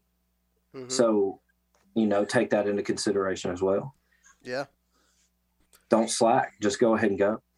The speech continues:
Speaker 1: Jordan Pope, everybody. I mean, that was, I feel like I just listened to David Goggins give a,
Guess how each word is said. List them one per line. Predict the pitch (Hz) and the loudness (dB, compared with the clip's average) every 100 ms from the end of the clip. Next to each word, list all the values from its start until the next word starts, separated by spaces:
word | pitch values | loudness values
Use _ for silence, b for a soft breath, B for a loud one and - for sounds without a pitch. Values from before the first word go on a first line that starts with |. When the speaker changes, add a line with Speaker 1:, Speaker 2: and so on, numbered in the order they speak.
| _ - _ _ _ _ _ | _ -20 _ _ _ _ _
Speaker 1:
Jordan | 135 143 160 160 | -2 -2 -2 0
Pope, | 170 190 | 2 4
everybody. | 151 147 143 139 147 170 _ _ _ _ _ | 4 2 2 2 2 0 _ _ _ _ _
I | 127 | -10
mean, | 131 135 | -6 -2
that | 135 143 | -2 -2
was, | 147 - - | -4 -8 -8
I | 147 | -6
feel | - 139 | -2 -2
like | 135 | -2
I | 135 | -2
just | 135 135 | -4 -6
listened | 143 131 127 | -8 -8 -10
to | |
David | 120 135 135 131 135 | -10 -6 -6 -6 -4
Goggins | 135 156 139 113 | -2 -2 -6 -14
give | 107 131 | -10 -8
a, | 120 | -8